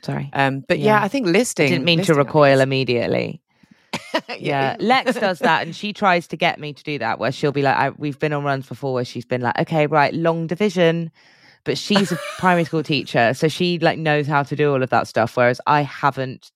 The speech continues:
Speaker 1: done a maths, I haven't done a
Speaker 2: Yes.
Speaker 1: maths since I was, like,
Speaker 2: I'm
Speaker 1: twelve.
Speaker 2: <laughs>
Speaker 1: So
Speaker 2: I
Speaker 1: I'm like,
Speaker 2: know.
Speaker 1: "What is
Speaker 2: It's
Speaker 1: that?
Speaker 2: pa-
Speaker 1: I don't know what you're talking about.
Speaker 2: Yeah,
Speaker 1: I'm gonna punch
Speaker 2: immediate
Speaker 1: you."
Speaker 2: pa- <laughs>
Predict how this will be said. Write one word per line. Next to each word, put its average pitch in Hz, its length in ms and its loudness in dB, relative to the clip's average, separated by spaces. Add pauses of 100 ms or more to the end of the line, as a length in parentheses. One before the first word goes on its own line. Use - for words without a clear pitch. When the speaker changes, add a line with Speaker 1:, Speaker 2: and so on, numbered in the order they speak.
Speaker 1:
done 151 280 4
a 143 220 -2 (100)
maths, - 640 -2 (360)
I 139 80 -2
haven't 175 180 -2
done 165 160 4
a - 40 0
Speaker 2:
Yes. 143 40 -4
Speaker 1:
maths - 500 -6
since - 280 -12
I 147 160 4
was, 143 160 -4
like, 123 200 2
Speaker 2:
I'm - 40 -20 (100)
Speaker 1:
twelve. 113 460 0
Speaker 2:
<laughs> - 40 -12 (440)
Speaker 1:
So 147 200 0
Speaker 2:
I 147 100 2
Speaker 1:
I'm 156 100 -4
like, 151 200 0
Speaker 2:
know. 359 100 -4
Speaker 1:
"What 196 240 2
is 214 200 2
Speaker 2:
It's - 20 -6
Speaker 1:
that? 185 240 2
Speaker 2:
pa- 320 80 0
Speaker 1:
I - 20 2
don't 202 200 -4
know 202 80 -8
what 196 120 -6
you're 196 80 -10
talking 196 280 -4
about. 175 520 4
Speaker 2:
Yeah, 247 220 0
Speaker 1:
I'm 190 60 2
gonna 180 120 -6
punch 196 240 -4
Speaker 2:
immediate 156 480 0
Speaker 1:
you." - 0 -
Speaker 2:
pa- - 180 -10
<laughs> 214 60 -2